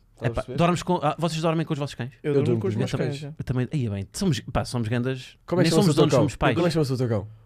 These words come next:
Speaker 2: Gleba, são duas cadelas, Gleba e Teca. Os
Speaker 1: Uhum.
Speaker 2: vossos? Ralph?
Speaker 1: E Nina?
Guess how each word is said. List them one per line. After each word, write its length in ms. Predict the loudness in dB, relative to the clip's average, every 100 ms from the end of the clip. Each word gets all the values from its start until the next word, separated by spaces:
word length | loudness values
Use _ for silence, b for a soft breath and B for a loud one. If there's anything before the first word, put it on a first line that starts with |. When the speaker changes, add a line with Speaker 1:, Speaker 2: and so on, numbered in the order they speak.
| -10 0
Speaker 2:
Gleba, 300 | 2 2 -2
são 160 | 0
duas 120 | 0 0
cadelas, 340 | -2 -2 -4
Gleba 300 | 0 0 0
e 40 |
Teca. 320 | -2 -6 -6 -18 _ _
Os 80 | -2
Speaker 1:
Uhum. 60 |
Speaker 2:
vossos? 260 | 0 -2 -10 -20 _
Ralph? 260 | -2 -2 -2 _ _
Speaker 1:
E 100 | -4
Nina? 260 | -2 -4